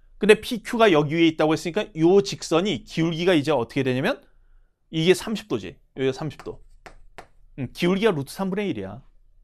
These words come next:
루트 삼분의 일. 여기가 육십 도기 때문에. 자, 그래서 여기를 그냥 점 P를 이렇게 대충 잡겠습니다.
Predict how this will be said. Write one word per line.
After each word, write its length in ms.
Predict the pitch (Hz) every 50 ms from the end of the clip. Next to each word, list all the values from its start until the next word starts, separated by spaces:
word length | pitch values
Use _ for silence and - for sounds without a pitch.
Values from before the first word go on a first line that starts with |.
| _ _ -
루트 140 | 123 -
삼분의 300 | - 135 131 113 104 107
일. 260 | 107 101 107 95 - _ _ _ - _ _ _ _ -
여기가 260 | - 147 160 156 151 120
육십 240 | - - - 143
도기 200 | - 135 117 -
때문에. 240 | - 101 98 95 - - _ _ _ _ _ _ _ _ _ _ _ _ _ _ _
자, 200 | - 180 165 151 -
그래서 540 | 175 180 185 175 214 196 139 92 - - _ _ _ - _ _ _ _ _ _
여기를 720 | - 139 151 170 165 160 196 196 190 190 214 170 127 -
그냥 380 | - 165 170 180 185 185 190 185
점 280 | - - 160 165 175 160
P를 460 | - - 202 185 214 196 131 101 - -
이렇게 360 | 120 139 165 190 185 - -
대충 320 | - 147 139 - - 165 147
잡겠습니다. 720 | - 123 120 - - 120 - - - 104 98 95 95 -